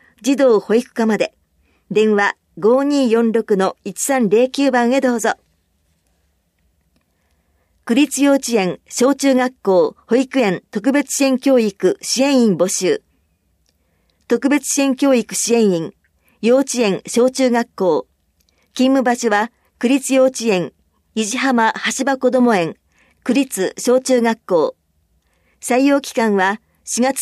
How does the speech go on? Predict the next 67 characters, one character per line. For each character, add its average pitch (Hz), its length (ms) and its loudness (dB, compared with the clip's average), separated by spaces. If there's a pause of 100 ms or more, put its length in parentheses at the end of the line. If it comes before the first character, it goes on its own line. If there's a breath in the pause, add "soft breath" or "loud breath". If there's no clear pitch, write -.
(140)
一 254 80 -4
日 247 200 -4
か 202 120 -4
ら、 180 180 -2 (240)
令 269 200 2
和 240 120 0
六 214 240 -2
年 202 300 -2
三 269 280 -2
月 240 180 -4
三 247 240 0
十 202 140 4
一 202 180 -2
日 220 200 -2
ま 180 120 -4
で。 - 180 -8 (840)
勤 285 240 0
務 285 80 -2
形 285 220 0
態 220 200 2
は、 190 260 0 (240)
月 220 240 -2
曜 302 120 2
日 254 100 -2
か 233 120 -2
ら 220 100 -2
金 247 220 0
曜 254 220 2
日 214 140 0
の 190 240 0 (240)
午 262 160 2
前 262 200 0
八 240 300 -6
時 247 80 -6
半 226 240 0
か 202 120 -4
ら 190 240 0
午 233 160 0
後 214 80 0
三 240 260 -2
時 233 80 -2
半 233 220 -2
ま 180 100 -2
で、 - 160 -4 (520)
一 240 200 -6
日 254 340 0
六 202 220 0
時 254 120 -6
間 247 220 -2
勤 220 280 -2
務。 156 160 -6 (760)
土 220 100 2
曜 285 260 2
日、 214 120 -2
日 214 240 -2
曜 294 100 2
日 269 120 -2
勤 285 180 -2
務 240 140 2
の 190 100 2
場 196 140 0
合 196 100 0
が 196 100 0
あ - 20 0
り 190 120 -2
ま 202 120 -2
す。 - 180 -10